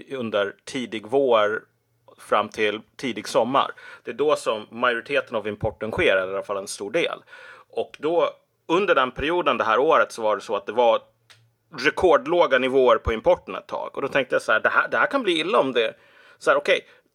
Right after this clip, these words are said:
det är väldigt tidigt på året, men, men så här, det här är ett riktigt dåligt tecken. Ehm, men du vet, jag tror att de människorna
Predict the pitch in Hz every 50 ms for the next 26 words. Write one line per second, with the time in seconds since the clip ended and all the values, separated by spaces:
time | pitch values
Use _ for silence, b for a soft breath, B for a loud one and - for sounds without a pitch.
0 | _ _ - 151 127 160 160 143 - - - 160 151 143 - - 143 175 247 285
1 | 226 139 123 - - - 135 143 135 139 - - - 139 147 143 139 139 - 139
2 | 131 127 123 123 135 139 113 208 185 - 139 143 165 165 - - 143 131 _ -
3 | 147 131 127 127 127 - 240 254 254 - - - - - - - _ _ _ _
4 | _ _ _ _ _ _ _ _ _ _ _ _ _ _ _ _ _ b b b
5 | b b b b b b b b b _ _ - 151 151 156 156 151 151 151 147
6 | 147 147 143 143 139 - _ _ _ _ _ _ _ 175 156 170 170 175 170 170
7 | 185 185 180 165 - _ _ - _ _ _ _ _ - - 156 - - - 240
8 | 240 214 190 - 180 170 160 160 160 156 151 156 147 - - 151 143 139 139